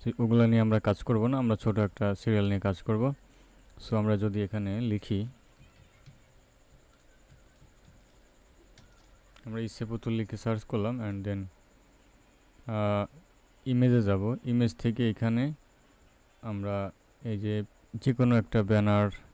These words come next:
চুজ করব এবং সেটাকে আমরা অ্যাড করে দেব। তো এই একটা ব্যানার, এ-, এইটাকে আমরা চুজ করতে পারি। আমরা just, অথবা নাম আছে যেমন এই যে এটাতে নাম আছে,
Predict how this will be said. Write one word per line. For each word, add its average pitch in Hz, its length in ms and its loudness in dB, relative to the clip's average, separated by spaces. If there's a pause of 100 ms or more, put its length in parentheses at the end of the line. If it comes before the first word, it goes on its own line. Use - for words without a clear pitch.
(440)
চুজ - 220 0
করব 110 280 2
এবং 110 260 2 (160)
সেটাকে 104 360 -2
আমরা 104 280 -2
অ্যাড 101 120 -2 (100)
করে 95 180 -2
দেব। 92 280 -4 (760)
তো 107 120 0
এই 113 240 -2
একটা 110 640 0 (160)
ব্যানার, 107 320 -2 (380)
এ-, 117 180 -6
এইটাকে 120 400 -2
আমরা 107 160 -2
চুজ 104 220 -8
করতে - 280 -8
পারি। 95 260 -6 (220)
আমরা 107 220 -8
just, 107 360 -8 (640)
অথবা 110 240 4
নাম 113 300 4
আছে 107 200 2
যেমন 104 320 2
এই 101 80 0
যে 98 80 0
এটাতে 98 280 -4
নাম 104 300 0
আছে, 117 280 -6